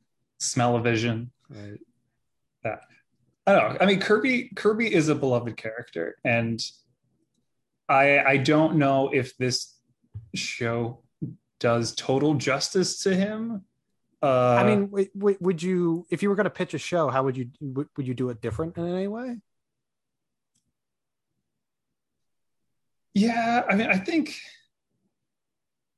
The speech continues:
Speaker 1: the, once again, I think that, like, the idea of, like, him settling down in a town,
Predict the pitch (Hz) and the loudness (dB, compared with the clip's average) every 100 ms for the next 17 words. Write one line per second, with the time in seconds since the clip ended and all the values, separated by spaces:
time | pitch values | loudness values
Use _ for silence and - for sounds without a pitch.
0 | - - 554 370 180 175 - - _ - | -18 -16 -14 -6 -2 -2 -2 -14 _ -2
1 | 214 208 190 160 240 - 190 185 175 160 | -2 0 -2 0 -4 -2 -2 0 -2 0
2 | 214 208 - 170 170 - 143 151 143 120 | -2 -2 -2 -4 -4 -2 -4 -2 -2 -2
3 | 110 123 131 123 110 - 117 107 107 120 | -4 -4 -4 -6 -6 -6 -4 -2 -4 -6
4 | 175 | -10